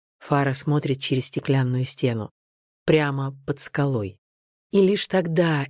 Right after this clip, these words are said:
Эллен как следует рассматривает через стеклянный потолок и стену массу камня, нависающего над ними,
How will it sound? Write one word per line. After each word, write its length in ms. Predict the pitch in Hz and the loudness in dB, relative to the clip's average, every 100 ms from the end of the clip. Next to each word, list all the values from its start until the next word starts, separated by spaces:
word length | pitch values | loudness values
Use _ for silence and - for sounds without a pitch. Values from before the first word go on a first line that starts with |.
| - | 2
Эллен 400 | 160 165 156 143 | 4 6 4 2
как 180 | 139 - | -2 -2
следует 500 | - 151 147 139 135 | 2 4 4 2 2
рассматривает 720 | 135 - 147 143 143 135 135 | -2 0 0 2 0 0 -2
через 260 | - 135 | -2 -2
стеклянный 600 | - 135 147 143 135 127 123 | -2 -2 2 2 2 0 -2
потолок 640 | 135 - 139 151 143 131 | -4 -2 0 2 0 -2
и 40 | |
стену 580 | - - 185 185 147 127 _ _ _ - | -8 -4 0 2 2 0 _ _ _ -2
массу 500 | 175 185 - - 170 | 2 2 0 -4 -4
камня, 560 | - 175 160 131 127 127 | -2 0 2 2 0 0
нависающего 840 | 127 127 - 143 139 131 - 135 | 0 -2 0 2 2 0 -2 0
над 200 | 131 135 | 2 2
ними, 440 | 135 120 110 98 | 0 -2 -4 -8